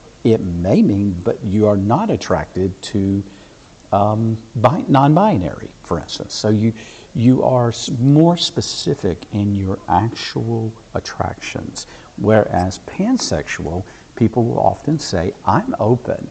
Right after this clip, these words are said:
I'm, I, you know, a person's sexual identity or their gender doesn't affect how I feel toward them in my attraction to them,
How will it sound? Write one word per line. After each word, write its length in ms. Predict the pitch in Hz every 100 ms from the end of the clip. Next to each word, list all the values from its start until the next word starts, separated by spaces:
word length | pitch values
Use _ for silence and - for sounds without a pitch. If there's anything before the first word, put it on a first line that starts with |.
| -
I'm, 320 | 90 92 98 -
I, 160 | 95 -
you 180 | 107
know, 200 | 92 - - - - - -
a 80 | 107
person's 460 | 113 110 110 95
sexual 340 | - 95 - -
identity 580 | 80 92 92 120 - 131
or 200 | 95 87
their 220 | - 87 -
gender 480 | - 107 117 120 127
doesn't 600 | 101 95 113 131 135 139
affect 680 | 107 - - 110 80 76 - - - - - - - - -
how 380 | - - 104 110
I 120 | 98
feel 360 | - - 107 104
toward 340 | - 113 92
them 280 | 92 82 87 - -
in 400 | 87 85 90 92 - - -
my 300 | 104 92 85
attraction 480 | 78 - 104 - 98
to 120 | -
them, 340 | 87 87 87